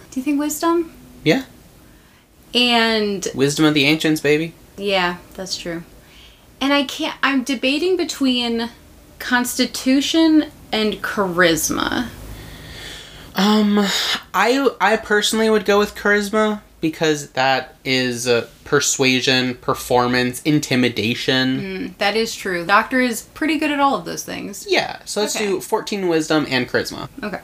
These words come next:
Speaker 2: Now there are two twelves.
Speaker 1: I think,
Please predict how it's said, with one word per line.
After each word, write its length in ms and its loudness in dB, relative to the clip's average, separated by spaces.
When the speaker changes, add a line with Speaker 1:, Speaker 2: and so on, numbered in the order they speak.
Speaker 2:
Now 280 2
there 180 2
are 240 2
two 320 0
twelves. 840 -2
Speaker 1:
I 160 2
think, 640 0